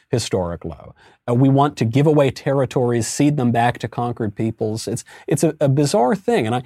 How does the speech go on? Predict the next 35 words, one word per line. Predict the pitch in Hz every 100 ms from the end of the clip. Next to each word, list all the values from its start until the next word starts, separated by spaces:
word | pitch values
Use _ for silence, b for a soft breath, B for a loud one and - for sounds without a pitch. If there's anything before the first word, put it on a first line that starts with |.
| B B
I | 185
suspect | 196 - 302 -
there's | 311 220
a |
religious | 160 143 139 156 139 -
component | 107 104 101 98
here | 120 104
as | 92
well. | 101 113 92 -
You | 101
know, | 92 - b
Cardinal | 156 147 120
Manning | 110 113 107
has | 104
a | 98
good | 104
line. | 98 92
He | 95
says, | - 101 - b -
"All | 156
human | 151 175 147
conflict | 113 135 135 123 110 -
is | 107
ultimately | 107 104 110 92 95 98 b b
theological." | - 123 95 104 123 - - - _ _ _ _ _ _ _
Cult | - 135 123
and | 107
culture | 107 104 101
come | 107
from | 110
the | 101
same | 117 101
root | 95 113 110
word. | 110 117 87 73 _ B B -
And | 110 110